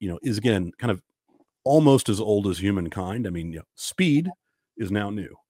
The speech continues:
I mean, you know, you did not in the past have the ability for a fractional bank to be able to be attacked this quickly. And there's no way out of it. Um, you know, the, the issue is already, as we see, is people are gonna have to compete with Bitcoin as a payment method.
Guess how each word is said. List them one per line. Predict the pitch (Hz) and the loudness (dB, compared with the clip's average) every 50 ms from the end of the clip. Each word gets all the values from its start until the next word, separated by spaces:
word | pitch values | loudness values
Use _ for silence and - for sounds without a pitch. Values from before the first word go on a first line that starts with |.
| _ - | _ -14
I | |
mean, | 87 82 76 78 | -12 -12 -10 -10
you | 80 | -10
know, | 78 76 | -10 -10
you | 78 80 87 | -8 -8 -6
did | 85 90 | -4 -2
not | 90 92 98 113 - | -2 -2 -2 -2 -4
in | 113 | -6
the | 120 | -6
past | 113 117 107 104 98 - - | -4 -2 -2 -2 -4 -4 -4
have | 95 92 85 | -4 -4 -4
the | 87 85 | -4 -4
ability | 78 87 90 95 95 | -4 -2 -2 -2 -2
for | 87 92 | -2 -4
a | 85 | -2
fractional | 90 87 82 82 - - 110 104 | -2 -4 -4 -4 -6 -6 -4 -4
bank | 101 92 82 76 - _ | -2 -4 -4 -6 -10 _
to | - | -14
be | 80 80 76 76 | -12 -10 -10 -8
able | 78 82 87 85 87 | -6 -6 -4 -4 -4
to | 98 104 | -4 -4
be | 113 95 | -6 -8
attacked | 101 107 - 87 78 76 - _ _ _ _ | -8 -8 -8 -12 -12 -12 -16 _ _ _ _
this | - 82 80 85 - | -10 -8 -8 -8 -10
quickly. | - - - 78 - - - - - _ _ _ _ _ _ _ _ _ _ _ _ _ _ _ | -12 -12 -16 -18 -16 -18 -20 -20 -20 _ _ _ _ _ _ _ _ _ _ _ _ _ _ _
And | 110 101 98 95 95 92 | 0 0 2 2 2 0
there's | 95 95 | 0 2
no | 110 117 107 | 4 4 6
way | 110 107 | 6 4
out | 98 80 | 2 0
of | - | -4
it. | - - _ _ _ | -12 -18 _ _ _
Um, | - 82 80 80 78 76 78 | -12 -10 -10 -8 -10 -10 -10
you | - 87 | -10 -8
know, | 80 78 73 - - _ | -8 -8 -10 -10 -12 _
the, | 87 82 | -12 -10
the | 90 90 90 98 | -10 -8 -6 -6
issue | 98 - - 101 | -4 -2 0 0
is | 92 92 90 98 | 0 0 2 2
already, | 95 92 98 101 101 98 | 2 4 4 4 4 2
as | 95 92 82 | 2 0 -2
we | 95 92 | -4 -6
see, | 90 - 151 160 123 | -2 0 0 2 2
is | 101 98 98 98 | 0 -2 -4 -4
people | - 104 87 - 95 | -6 -8 -6 -4 -6
are | 92 87 | -6 -4
gonna | 90 90 | -4 -4
have | 87 90 - | -6 -6 -8
to | - | -8
compete | - 90 - 101 90 92 - | -10 -10 -6 -6 -8 -6 -6
with | - 87 - | -8 -8 -8
Bitcoin | 90 85 - - 90 85 92 | -10 -10 -8 -10 -10 -8 -8
as | 95 101 | -8 -10
a | 104 | -8
payment | - 92 80 76 64 | -8 -10 -10 -10 -10
method. | - - - - 113 | -12 -12 -12 -12 -14